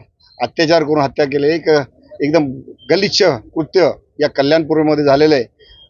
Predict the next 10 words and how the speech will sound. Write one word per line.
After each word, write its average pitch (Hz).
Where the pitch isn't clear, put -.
या 139
सरकारचा 156
आम्ही 165
तीव्र 156
शब्दात 156
निषेध 139
करतो, 127
कारण -
या 156
कल्याणपूर्वमध्ये 165